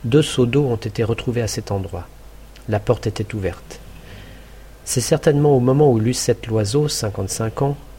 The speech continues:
a rejoint son mari que la vache s'est montrée de nouveau agressive.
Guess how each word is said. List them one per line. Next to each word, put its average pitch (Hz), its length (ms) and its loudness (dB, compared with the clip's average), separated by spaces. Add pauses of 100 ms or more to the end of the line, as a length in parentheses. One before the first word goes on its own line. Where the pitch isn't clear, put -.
(300)
a 113 80 -2
rejoint 131 320 2
son - 160 -2
mari 104 440 0
que - 120 0
la 113 120 2
vache 131 300 -2
s'est - 180 -4
montrée 110 340 0
de 110 100 0
nouveau 104 300 2
agressive. 98 680 -2